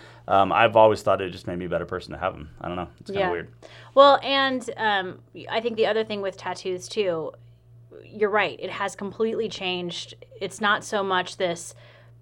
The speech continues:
Speaker 2: eh, you know, like, I think we used to see people with tattoos all over their bodies, and it's like, "Oh, what a
Speaker 1: Prison.
Speaker 2: freak."
Speaker 1: Prison
Speaker 2: Yeah.
Speaker 1: for sure.
Speaker 2: Yeah, or just,
Speaker 1: <laughs>
Speaker 2: yeah, something like, "He's clearly messed up." But I just, it's just not the same. It just doesn't really matter
Speaker 1: Yeah.
Speaker 2: anymore.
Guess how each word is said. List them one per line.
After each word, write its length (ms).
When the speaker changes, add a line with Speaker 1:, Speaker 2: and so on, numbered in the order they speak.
Speaker 2:
eh, 180
you 120
know, 120
like, 220
I 80
think 160
we 80
used 200
to 60
see 140
people 240
with 140
tattoos 440
all 240
over 180
their 140
bodies, 420
and 80
it's 120
like, 260
"Oh, 140
what 160
a 80
Speaker 1:
Prison. 380
Speaker 2:
freak." 260
Speaker 1:
Prison 340
Speaker 2:
Yeah. 40
Speaker 1:
for 160
sure. 220
Speaker 2:
Yeah, 260
or 80
just, 240
Speaker 1:
<laughs> 60
Speaker 2:
yeah, 320
something 300
like, 140
"He's 220
clearly 520
messed 340
up." 200
But 100
I 80
just, 260
it's 140
just 180
not 200
the 60
same. 380
It 120
just 140
doesn't 240
really 240
matter 360
Speaker 1:
Yeah. 140
Speaker 2:
anymore. 280